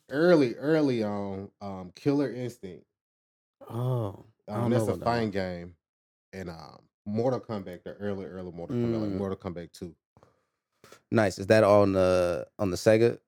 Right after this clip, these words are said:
Speaker 1: Yeah, that was on the Sega.
Speaker 2: Sega Genesis. Yep.
Speaker 1: Mm-hmm.
Speaker 2: That's the classic one.
Speaker 1: Yeah. And we played Trilogy on, uh, Nintendo sixty-four.
Speaker 2: Nice. Oh, uh, gotta play GoldenEye.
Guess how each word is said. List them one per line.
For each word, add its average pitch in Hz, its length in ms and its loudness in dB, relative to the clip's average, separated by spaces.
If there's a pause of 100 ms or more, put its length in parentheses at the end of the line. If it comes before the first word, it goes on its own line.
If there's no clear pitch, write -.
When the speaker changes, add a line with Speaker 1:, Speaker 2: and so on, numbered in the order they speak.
Speaker 1:
Yeah, 113 200 -2
that 113 140 -8
was 113 120 -6
on 104 80 -6
the 92 80 -8
Sega. 87 320 -14
Speaker 2:
Sega 101 280 2
Genesis. 107 640 -2
Yep. 98 320 2
Speaker 1:
Mm-hmm. 95 380 -4 (500)
Speaker 2:
That's 117 180 2
the 101 100 -2
classic 110 400 2
one. 73 260 -8
Speaker 1:
Yeah. 90 360 -12 (540)
And 101 100 -2
we 117 80 2
played 110 280 -2
Trilogy 120 540 0
on, 95 260 -4
uh, 60 320 -14
Nintendo 98 480 -8
sixty-four. 85 640 -16 (680)
Speaker 2:
Nice. 101 460 -2 (440)
Oh, 98 300 4 (180)
uh, 90 360 0 (1080)
gotta 110 180 -6
play 95 220 -4
GoldenEye. 90 520 -8